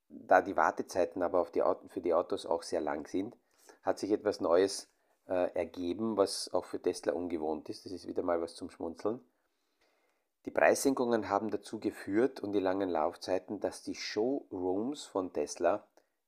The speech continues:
gestürmt wurden von den Chinesen. Aber nicht, um neue Autos mit, äh, hohen Preisnachlässen, dreißig, vierzig Prozent jetzt sofort zu kaufen. Nein,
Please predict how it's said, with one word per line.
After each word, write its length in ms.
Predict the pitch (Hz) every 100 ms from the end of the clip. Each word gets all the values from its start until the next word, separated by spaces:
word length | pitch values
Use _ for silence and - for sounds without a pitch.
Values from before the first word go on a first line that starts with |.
| _
gestürmt 800 | - - - - - 127 127 - -
wurden 480 | 80 69 80 110 _ _ _ _
von 180 | 95 92
den 140 | 90
Chinesen. 520 | - 87 85 78 - - _ _ _ _ _
Aber 300 | - 85 87
nicht, 500 | 85 117 330 - - _ _ _ _ _ _ _ _ -
um 340 | 117 107 101 -
neue 420 | 95 98 110 -
Autos 520 | 87 98 - 120 -
mit, 340 | 101 98 - _ _ _ _
äh, 360 | 90 90 98 95 -
hohen 220 | 107 107
Preisnachlässen, 800 | - 80 - 98 - 98 - 92
dreißig, 360 | 82 85 101
vierzig 280 | - 95 101
Prozent 380 | - 95 92 90
jetzt 120 | 90
sofort 320 | - - 90
zu 120 | - -
kaufen. 420 | 65 65 - 120 _ _ _ _ _ -
Nein, 460 | 80 71 80 127